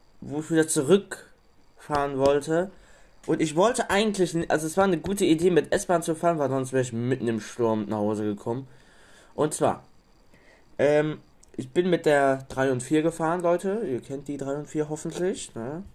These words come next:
Dass es die überhaupt gibt, liebe Kölner, die aus Köln kommen. Und zwar, ich bin dann bis zur S-Bahn in Ehrenfeld, ähm, gefahren, bin dann ausgestiegen, bin dann mit der S-Bahn gefahren. Und dann, puh,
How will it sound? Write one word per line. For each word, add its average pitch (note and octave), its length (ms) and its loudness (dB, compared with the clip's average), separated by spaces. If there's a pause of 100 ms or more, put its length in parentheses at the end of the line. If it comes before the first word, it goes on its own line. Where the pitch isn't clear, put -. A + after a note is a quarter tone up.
(920)
Dass A#2 160 -8
es B2 120 -10
die C3+ 60 -4
überhaupt A2+ 320 0
gibt, - 400 -4
liebe E3 180 -4
Kölner, F3 400 0 (1040)
die A#2+ 440 -2
aus A2+ 200 -6
Köln B2 160 -10
kommen. C#3+ 220 -4 (300)
Und D#3 160 -2
zwar, E3 300 -2 (340)
ich C#3 140 -8
bin F#3+ 100 4
dann G3 200 4
bis E3+ 260 0
zur D#3+ 320 2
S-Bahn F#3 400 2
in D#3+ 80 2
Ehrenfeld, D#3 640 2
ähm, D3 420 -2 (260)
gefahren, D3+ 580 -2
bin D3 100 -2
dann C#3 140 -2
ausgestiegen, E3 680 -2
bin C#3 160 -8
dann C#3 180 -6
mit C3 120 -4
der - 100 0
S-Bahn E3+ 380 -2
gefahren. E3+ 420 -2 (720)
Und B2 180 -4
dann, A2 260 2
puh, A4+ 540 4